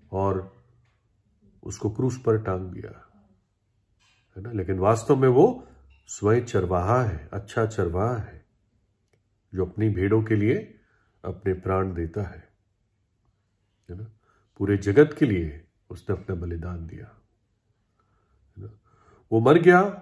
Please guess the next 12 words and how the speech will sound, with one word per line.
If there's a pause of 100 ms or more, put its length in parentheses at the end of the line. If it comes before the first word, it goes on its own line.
(800)
और
अपना
जीवन
हमारे
लिए
दिया, (760)
लेकिन (600)
जी
उठकर (800)
वो (320)
मृत्यु
का